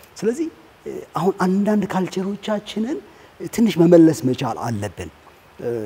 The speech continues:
ይህ መተሳሰብ የሚባለውን ነገር፣ እ፣ ወቅቱን ባንጠብቅ። አሁን፣ እ፣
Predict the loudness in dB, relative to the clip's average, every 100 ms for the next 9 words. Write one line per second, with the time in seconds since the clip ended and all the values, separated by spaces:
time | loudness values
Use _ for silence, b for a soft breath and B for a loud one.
0 | -8 -2 0 0 0 -4 -6 -4 -2 0
1 | 2 2 2 2 4 2 0 -2 -4 -6
2 | B B B -4 -2 4 4 2 0 2
3 | 4 4 0 -6 -12 -10 -12 B B B
4 | -2 0 2